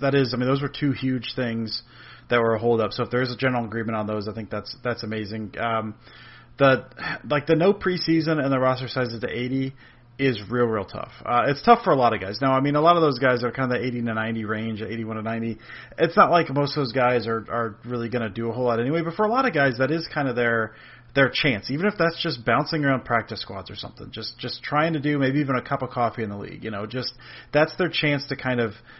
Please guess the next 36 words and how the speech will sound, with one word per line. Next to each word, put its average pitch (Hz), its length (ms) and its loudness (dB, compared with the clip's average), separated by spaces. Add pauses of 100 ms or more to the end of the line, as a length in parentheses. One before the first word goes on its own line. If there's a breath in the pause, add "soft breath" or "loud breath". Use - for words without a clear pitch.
(140 loud breath)
do 151 120 4
something 160 320 0
in 139 60 0
preseason, 123 680 -2 (220 loud breath)
show - 280 4
what 165 140 4
they 151 120 2
can 131 160 -2
do, 117 180 0
whether 131 160 2
that's 131 220 0
special 139 280 -4
teams 139 240 -2
for - 140 0
their 123 180 8
team 127 320 -4
or 117 80 0
another 120 240 2
team 117 380 -2
or, 101 240 -4
you 113 140 -8
know, 101 240 -8
again, 104 280 -4
practice 143 400 -2
squad 123 240 0
or 113 60 -2
something. 110 360 -6
So 127 240 0 (260 loud breath)
it - 160 2
sucks - 320 0
for 156 140 0
a 123 60 0
lot 113 220 2
of 123 80 0
those 110 220 0
guys. 101 440 -4